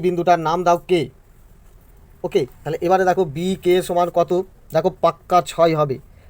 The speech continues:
যদি না ছয় হয় জানবে ভুল হয়েছে। ওকে, দেখো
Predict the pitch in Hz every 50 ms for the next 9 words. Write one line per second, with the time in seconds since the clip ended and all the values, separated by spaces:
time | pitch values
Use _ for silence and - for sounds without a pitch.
0 | - - - 131 165 180 165 190 190 180 175 175 180 175 - - 151 156 175 180
1 | 156 160 170 175 175 175 - - _ _ _ - - 127 160 160 165 165 160 160
2 | 160 151 117 107 143 156 165 151 139 139 139 127 117 - - 123 - _ _ _
3 | _ _ _ _ _ _ _ - 147 147 208 185 131 - _ _ _ _ _ _
4 | _ _ _ - _ _ - - - - - - - - - - - - - _
5 | _ - - _ _ _ _ _ _ _ - - - _ _ _ - - - _
6 | _ _ _ _ _ - 147 151 - 127